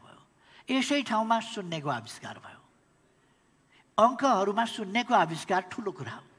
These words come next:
यसै ठाउँमा औषधि विज्ञानको आविष्कार भयो। यसै ठाउँमा अट्ठाइस सय वर्ष अगाडि शल्य चिकित्सा या सर्जरीको विकास भयो। यसै ठाउँमा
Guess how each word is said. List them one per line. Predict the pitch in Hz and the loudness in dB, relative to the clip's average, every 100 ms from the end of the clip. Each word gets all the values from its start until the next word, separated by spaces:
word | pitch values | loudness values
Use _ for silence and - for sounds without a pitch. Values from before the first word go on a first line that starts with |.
| _ - - - 254 | _ -20 -20 -8 -4
यसै | 254 302 | -2 -2
ठाउँमा | 285 233 240 226 | -2 0 4 4
औषधि | 190 202 175 | 2 -2 -4
विज्ञानको | 151 156 170 165 | -2 0 0 -2
आविष्कार | 135 123 - 120 - | -6 -6 -10 -10 -10
भयो। | 101 - - - - | -18 -20 -20 -14 -6
यसै | 240 226 294 | -4 0 0
ठाउँमा | - 220 220 220 | 2 2 6 4
अट्ठाइस | 185 214 233 - | 4 2 0 0
सय | 202 196 147 | 0 0 0
वर्ष | 190 - | -4 -2
अगाडि | 180 160 156 214 - - - _ _ _ _ _ _ _ _ _ _ _ _ _ _ _ _ _ _ _ _ _ _ _ _ _ _ _ _ _ | 0 0 0 -4 -8 -20 -20 _ _ _ _ _ _ _ _ _ _ _ _ _ _ _ _ _ _ _ _ _ _ _ _ _ _ _ _ _
शल्य | - 196 190 185 | -8 -2 0 -2
चिकित्सा | 180 165 190 - 110 - _ _ _ _ _ _ _ _ - | -4 -10 -10 -10 -14 -16 _ _ _ _ _ _ _ _ -6
या | 165 | -6
सर्जरीको | 139 202 196 190 180 175 | -2 0 0 0 -2 -4
विकास | 135 - - - | -8 -12 -14 -16
भयो। | - _ _ _ _ _ _ - - - | -20 _ _ _ _ _ _ -20 -20 -6
यसै | 233 247 311 | -2 0 0
ठाउँमा | 311 220 170 147 - - | 0 0 0 -2 -10 -12